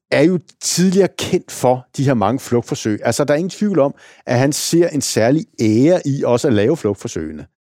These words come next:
Vi kan jo øvrigt se, altså, han, han er ikke den eneste. Der er også andre fanger, sådan op igennem historien, som har brugt utrolig tid på at lave de her flugtforsøg. Og nærmest har sat en eller anden form for, ja, ære, eller har set det som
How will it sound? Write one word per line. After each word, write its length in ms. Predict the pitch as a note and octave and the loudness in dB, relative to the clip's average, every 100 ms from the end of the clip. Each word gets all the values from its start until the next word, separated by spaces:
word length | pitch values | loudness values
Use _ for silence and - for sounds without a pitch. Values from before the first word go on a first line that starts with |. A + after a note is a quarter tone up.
| _ | _
Vi 180 | F#2 A2+ | -4 0
kan 140 | B2+ | 2
jo 60 | A2+ | 4
øvrigt 200 | C#3 D3 | 2 2
se, 200 | D3 C#3+ | 0 -2
altså, 220 | - F#2+ A2+ | -4 0 0
han, 80 | B2 | 0
han 160 | A2+ | 0
er 60 | A#2 | 2
ikke 140 | B2 | 0
den 100 | E3 B2 | -2 0
eneste. 400 | A2+ B2+ D3+ - _ | 0 0 -2 -6 _
Der 60 | G#2+ | 0
er 60 | G#2 | 2
også 220 | C3 - | 2 0
andre 300 | A2 B2 D3 | -2 0 -2
fanger, 440 | - G2+ G2 C3 B2+ | 2 0 2 -2 -4
sådan 200 | A#2+ A#2+ | -6 0
op 180 | A2+ C3+ | 0 2
igennem 220 | A#2 A#2 | 0 0
historien, 500 | G#2+ A#2+ A#2+ B2 A2 _ _ _ | -2 0 0 -2 -6 _ _ _
som 540 | - - C3+ A2+ G#2+ F#2 _ _ _ | -10 -2 2 2 2 -6 _ _ _
har 140 | - B2 | -6 -2
brugt 280 | B2+ D3 F3 | 0 -2 -2
utrolig 640 | D3+ - - A3+ A#3+ F#3 | -6 -6 -2 0 0 -4
tid 300 | - G3+ G3+ | -2 -2 -4
på 340 | - C#3 - - | 0 0 0 0
at 100 | A2+ | 2
lave 260 | G#2 C3+ | 4 2
de 140 | - A2 | 0 -2
her 120 | B2+ | -2
flugtforsøg. 600 | - G#2+ - C3 F#2+ E2 _ _ _ _ _ | -2 -6 -4 -10 -8 -10 _ _ _ _ _
Og 160 | A#2+ A2+ | 0 2
nærmest 280 | B2 D#3 | 2 2
har 80 | D3+ | -2
sat 240 | - B2+ C3 | 2 2 2
en 80 | |
eller 160 | D3+ C3 | 0 0
anden 120 | C3+ | 0
form 240 | - C3+ C#3 | 0 -2 0
for, 340 | C#3+ A2 G#2 | 2 2 2
ja, 180 | G#2 G#2 - | 2 0 0
ære, 560 | A2 A2 B2+ E3 E3 G#2+ | 0 4 4 4 2 0
eller 140 | G#2 | 2
har 60 | G2+ | 0
set 300 | - C3+ - | 0 -2 -4
det 100 | B2 | -2
som 260 | A2+ G2 | 0 -2